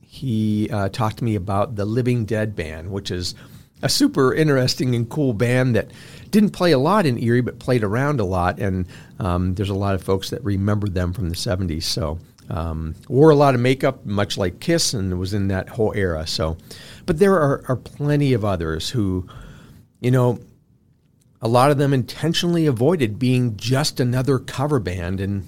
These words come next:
they focused exclusively on playing their own music. And I, I recognize, uh, I need to talk with more of them. So, um,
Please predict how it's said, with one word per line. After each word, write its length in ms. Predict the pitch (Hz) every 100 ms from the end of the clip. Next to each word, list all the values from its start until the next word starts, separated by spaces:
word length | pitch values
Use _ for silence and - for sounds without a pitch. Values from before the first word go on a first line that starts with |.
| -
they 140 | 123
focused 540 | 175 - 180 185 185 -
exclusively 800 | - - 151 180 - 104 104 107
on 300 | 110 104 - - _ _ _ _
playing 380 | - 151 156 151
their 160 | 127
own 240 | 131 143 131
music. 520 | 120 139 95 76 -
And 280 | 92 87 87 - - - _ _ -
I, 180 | 107 -
I 100 | 110
recognize, 800 | 110 123 127 113 113 117 113 -
uh, 360 | 110 98 87 -
I 100 | 101
need 280 | 98 104
to 80 | 101
talk 340 | - 101 95 -
with 160 | 87
more 260 | 87 90 82
of 60 |
them. 320 | 80 82 76 - -
So, 260 | - - - - - - - - - - -
um, 540 | 92 90 85 85